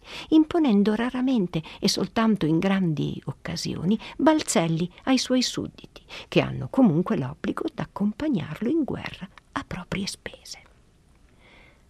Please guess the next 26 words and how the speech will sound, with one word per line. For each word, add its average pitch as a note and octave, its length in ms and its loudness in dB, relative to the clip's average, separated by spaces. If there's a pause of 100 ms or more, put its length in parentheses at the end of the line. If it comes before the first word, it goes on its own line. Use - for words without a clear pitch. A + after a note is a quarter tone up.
(240)
Fu - 240 6
anche A#3 320 6
creato E3+ 500 -2
un G#3 60 6
effettivo G3 760 -2 (240)
di A3+ 120 2
seicento G#3 640 0
persone, C3 600 -6 (240)
quali F3 260 4
miei D3 280 0
domestici, - 720 -6 (220)
cui D4+ 320 2
furono F#3+ 600 2
concesse G3+ 640 -2 (280)
assegnazioni D#3+ 880 0
di - 120 -6
vitto - 460 -8 (220)
e G3 180 -4
alloggio. - 720 -18 (720)
E D#3+ 60 4
furono B2 600 -4
erette A#2 580 -4
per - 280 -8
loro G#3 340 -4
delle E3+ 260 -4
tende D3 400 -4